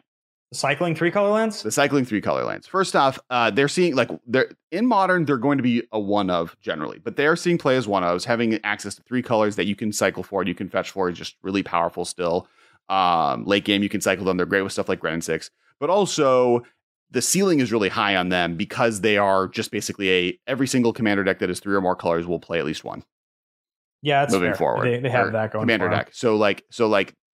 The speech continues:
Speaker 2: they are a modern card. It is a modern card that if you have fetch lands is very good, that then also has upside by being a staple in commander. And through rotation, they're worth doing. They're all about ten dollars right now, and it's kind of a perfect time to buy in. Plus, you have the alternate art comic book versions, which are gorgeous.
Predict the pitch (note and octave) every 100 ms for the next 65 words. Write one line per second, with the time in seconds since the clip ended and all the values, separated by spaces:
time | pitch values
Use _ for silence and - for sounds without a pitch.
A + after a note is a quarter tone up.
0 | _ G#2+ F#2+ C#3 D3 D3 C#3 D3+ G3 F3
1 | B2 F#2+ E2+ F2 G#2+ A2 G2+ G2 G2+ D3
2 | C#3 B2+ G#2+ F#2 A2+ A#2+ G#2+ - G2 F2+
3 | F2 F#2 F2 D#2+ D#2 E2+ - _ - A2
4 | F2+ B2 A#2 A2+ G#2 G2+ - F#2+ G2+ F#2
5 | F2+ E2+ F2+ E2+ - E2+ F2 E2+ D#2+ D#2+
6 | G2 A#2 C3 _ _ - G#2+ G#2 - G2
7 | - C3 C#3 C3+ B2 G#2+ G2 F#2+ F2 E2+
8 | E2 C#2+ E2+ A#2 C#3 B2+ A2+ F2+ F#2+ -
9 | G#2+ G#2 G2 G#2 A2+ A#2+ A2+ B2+ C3+ C3+
10 | - F#2+ F2+ - G#2+ G2 F2+ - F2 -
11 | F#2 F2+ E2+ F2+ G2 C3+ C3+ C3+ A#2 G2+
12 | G2 - G#2 F#2 F#2+ - F2+ F2+ - G#2
13 | B2 B2 B2 G2 F2 E2+ F2 G2+ D3+ E3